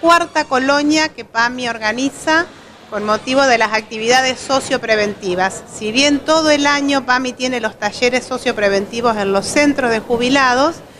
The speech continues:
es una continuidad. Por eso queremos que tengan actividades acuáticas.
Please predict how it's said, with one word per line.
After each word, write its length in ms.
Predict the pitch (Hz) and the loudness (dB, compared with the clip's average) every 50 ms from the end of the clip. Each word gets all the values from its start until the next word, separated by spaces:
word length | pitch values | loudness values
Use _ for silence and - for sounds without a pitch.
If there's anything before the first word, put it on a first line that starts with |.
| - - - - - - - | -20 -20 -20 -20 -20 -4 -4
es 180 | 247 240 - | -4 -2 2
una 240 | 294 269 262 247 254 254 | 4 4 4 4 2 0
continuidad. 880 | - 311 320 330 320 311 302 277 269 262 247 233 196 196 180 180 175 - - - - - | 0 2 2 2 2 2 2 0 2 2 0 0 0 0 0 0 -2 -6 -16 -20 -20 -12
Por 140 | - 202 202 | -6 -4 -2
eso 300 | 220 240 - - 269 - | 0 0 0 0 -2 -2
queremos 380 | - 247 233 240 240 262 269 247 | 0 0 0 2 2 2 0 0
que 100 | 233 226 | -2 -4
tengan 360 | - 226 233 240 240 233 233 | -2 -2 0 0 0 0 0
actividades 680 | 220 208 - 226 208 208 220 226 226 233 233 226 - - | -2 -2 -4 -6 -2 2 4 4 4 2 0 -2 -4 -4
acuáticas. 840 | 208 202 - 202 180 175 175 - 190 180 - - 180 190 - - | -6 -6 -2 -2 -2 -2 -2 -6 -16 -20 -18 -18 -18 -18 -18 -20